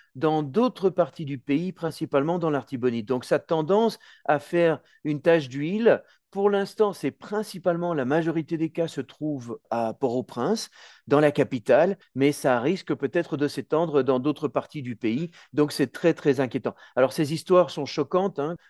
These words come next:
Euh, il y a deux semaines, j'étais, euh, en Haïti et j'ai interviewé des partenaires de première ligne qui sont, euh, au quotidien avec, euh, ces survivants d'enlèvements forcés. Et les histoires sont vraiment troublantes, sont choquantes.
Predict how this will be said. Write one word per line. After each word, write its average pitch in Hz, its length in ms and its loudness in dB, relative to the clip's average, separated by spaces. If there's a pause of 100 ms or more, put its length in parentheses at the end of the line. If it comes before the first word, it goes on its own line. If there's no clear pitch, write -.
Euh, 127 80 0
il 117 60 -4
y 127 60 2
a 123 80 2
deux 156 240 0
semaines, 208 360 0
j'étais, 139 380 -2
euh, 113 300 0
en 135 180 -2
Haïti 165 560 -4 (180)
et 135 300 -2
j'ai 123 180 -4
interviewé 147 680 -2
des 131 160 -4
partenaires 156 640 4
de 127 80 0
première 147 480 0
ligne 170 400 0
qui 156 220 -12
sont, 160 580 -4
euh, 117 200 2
au 135 200 0
quotidien 147 800 -2
avec, 135 440 0
euh, 120 140 -6 (220)
ces - 260 -6
survivants 147 640 -2
d'enlèvements 156 720 2
forcés. 160 560 -4 (240)
Et 139 60 2
les 139 200 2
histoires 160 260 0
sont 151 140 -4
vraiment 127 300 -4
troublantes, 139 540 -2
sont 127 100 -12
choquantes. 156 580 -4